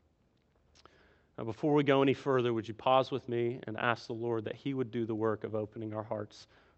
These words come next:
before Him this morning? Let's pray. Our God, it is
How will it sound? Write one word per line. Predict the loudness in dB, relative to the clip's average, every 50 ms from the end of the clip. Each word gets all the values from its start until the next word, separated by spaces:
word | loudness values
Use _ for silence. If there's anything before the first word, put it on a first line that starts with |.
| _
before | -14 -10 -4 -2 -2 -2 -2
Him | -4 -6
this | -10 -12 -12
morning? | -14 -14 -14 -14 -16 -18 _ _
Let's | -16 -16 -16
pray. | -16 -16 -14 -14 -14 -14 _ _ _ _ _ _ _ _ _ _ _ _ _ _ _ _ _ _ _ _ _ _ _ _ _ _ _ _ _ _ _ _ _ _ _ _ -20 -20 -20 -20 _ _ _ _ _ _ _ _ _ 2
Our | 4 4 4
God, | 6 8 8 10 10 8 8 6
it | 4 4 4 4
is | 6 6 8 8 8 8 4 2 -4 -10 -12